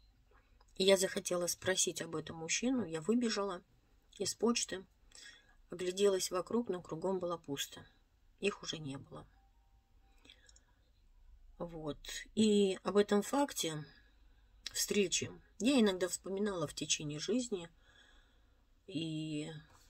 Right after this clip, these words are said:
вот случилось это самое событие, когда в тридцать девять лет я вспомнила, что моя душа была когда-то в апостоле Павле.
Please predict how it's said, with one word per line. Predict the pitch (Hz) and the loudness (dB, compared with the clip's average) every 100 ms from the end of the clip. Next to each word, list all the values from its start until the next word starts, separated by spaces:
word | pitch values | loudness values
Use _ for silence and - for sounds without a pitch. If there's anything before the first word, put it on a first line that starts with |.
| _ _ - - _ - - _ _ _ | _ _ -20 -20 _ -20 -20 _ _ _
вот | 165 175 | -8 -6
случилось | - 170 - 165 151 - - _ _ _ _ _ _ _ - _ _ _ _ _ - | -6 -4 -2 -2 -4 -6 -8 _ _ _ _ _ _ _ -20 _ _ _ _ _ -14
это | - 196 | -2 0
самое | 190 175 160 | 2 0 0
событие, | 156 175 208 285 180 | -2 -2 -4 -4 -4
когда | - 151 151 151 - - - - | -8 -6 -6 -6 -10 -20 -20 -20
в | - | -8
тридцать | - 170 156 | -6 -4 -4
девять | 165 160 151 - | -4 -4 -4 -2
лет | 262 226 | -2 -2
я | 160 | -6
вспомнила, | - - 214 233 233 226 226 _ - - - _ _ | -8 -2 0 2 2 0 -4 _ -20 -20 -20 _ _
что | - - - 170 156 - | -6 -4 -4 -4 -4 -6
моя | - 170 165 | -6 -4 -4
душа | 160 151 196 220 | -4 -2 0 -2
была | 160 160 | -2 -6
когда-то | 147 139 147 185 208 202 - | -8 -10 -4 -4 -4 -10 -8
в | 170 | -8
апостоле | 156 165 - 160 156 | -8 -10 -10 -10 -12
Павле. | 156 147 131 135 | -8 -8 -8 -12